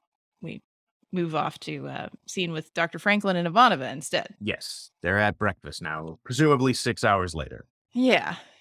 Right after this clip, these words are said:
Speaker 1: Franklin's still feeling pretty maudlin, which is a thing that I think doctors have a right to do in this situation. <laughs>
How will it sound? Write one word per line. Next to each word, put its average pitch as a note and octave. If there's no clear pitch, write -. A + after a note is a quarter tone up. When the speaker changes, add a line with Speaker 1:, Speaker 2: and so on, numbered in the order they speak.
Speaker 1:
Franklin's A3
still A3
feeling G#3
pretty D#4+
maudlin, A3
which -
is F#3+
a F3+
thing F#3+
that F3+
I F#3
think G3
doctors F3+
have F3+
a F#3+
right F#3+
to G#3
do G3
in F3
this F#3
situation. G#3
<laughs> -